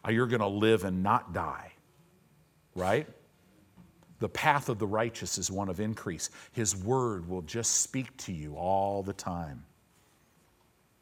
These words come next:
You can tell when a person hears with their heart. Why? 'Cause they'll be excited. When you hear with your head, you don't see excitement.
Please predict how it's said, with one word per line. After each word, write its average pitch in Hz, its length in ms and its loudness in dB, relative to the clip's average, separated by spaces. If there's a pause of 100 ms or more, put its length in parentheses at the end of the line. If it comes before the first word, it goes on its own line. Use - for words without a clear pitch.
(280)
You 139 200 4
can 127 280 0
tell 117 640 2 (460)
when 120 220 4
a 113 60 2
person 135 520 0
hears 123 580 -4
with 107 220 -4
their 110 220 0
heart. - 640 -2 (340)
Why? 110 460 -2 (500)
'Cause 82 220 -10
they'll 92 180 -2
be 92 160 -4
excited. - 720 -8 (2250)
When 101 140 -2
you 104 80 0
hear 160 180 4
with 139 160 -2
your 117 100 -2
head, 95 520 0 (1600)
you 101 120 -2
don't 101 180 -4
see 113 200 0
excitement. - 640 -8